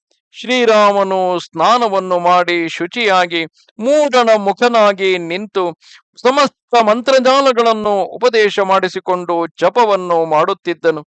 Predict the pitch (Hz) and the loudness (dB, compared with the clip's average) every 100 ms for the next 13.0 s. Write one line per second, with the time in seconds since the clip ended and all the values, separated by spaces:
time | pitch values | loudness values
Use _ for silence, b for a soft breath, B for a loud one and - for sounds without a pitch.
0 | _ _ _ - 190 185 180 170 165 - | _ _ _ -2 2 2 2 2 2 0
1 | 208 262 226 _ - 185 160 170 240 262 | 0 0 -2 _ -2 0 0 -2 0 0
2 | - _ 220 196 190 180 175 151 160 247 | -2 _ -2 0 -2 -2 0 -2 -2 -2
3 | 208 185 175 175 160 - 175 233 196 190 | 2 2 0 0 -2 -2 -4 -4 -4 -6
4 | - 175 170 170 165 151 _ _ _ 233 | -4 -4 -4 -4 -6 -8 _ _ _ 0
5 | 277 285 254 240 226 220 214 208 196 185 | 0 0 -2 -2 -2 -2 0 -2 -2 -2
6 | - _ _ - 226 _ 214 202 196 185 | -4 _ _ -6 -6 _ 0 0 -2 -2
7 | 180 220 247 254 262 247 208 196 185 180 | -2 -4 -2 -2 0 0 -2 -4 0 2
8 | 170 - - - - 185 180 175 160 170 | 2 0 -2 -2 -2 -4 -2 -4 -4 -4
9 | 180 175 165 - _ _ _ 202 214 214 | -4 -6 -8 -12 _ _ _ -2 2 4
10 | 208 202 190 214 208 202 202 202 190 175 | 4 2 0 2 2 2 -2 -4 -6 -8
11 | _ b b b _ 220 240 233 220 220 | _ b b b _ 0 2 4 2 0
12 | 214 208 208 - 214 254 226 208 196 | 0 0 -2 0 0 2 0 0 -2